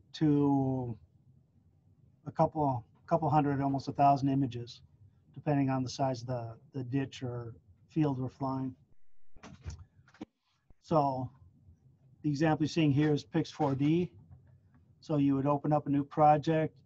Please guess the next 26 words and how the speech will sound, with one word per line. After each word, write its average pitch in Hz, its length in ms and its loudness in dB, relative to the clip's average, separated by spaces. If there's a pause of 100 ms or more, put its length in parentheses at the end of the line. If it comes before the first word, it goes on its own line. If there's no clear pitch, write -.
import 151 340 0
the 143 60 -6
images, 165 880 0 (3000)
and 135 120 0
then 139 120 2
it'll, 135 160 0
s-, - 240 -10 (260)
it'll 131 200 -6
stitch - 360 -6
it 143 80 -16
together 156 640 0 (600)
or 127 100 -10
show 143 220 -2
you 143 220 2
the, 127 380 -2 (1000)
the 147 80 -4
field. 160 380 2
Each 165 160 0
of 170 60 0
these 151 200 2
dots 151 420 2
here 135 380 -2 (140)
is 143 180 -2
an 143 120 2
individual 139 540 -2
image. 131 500 -6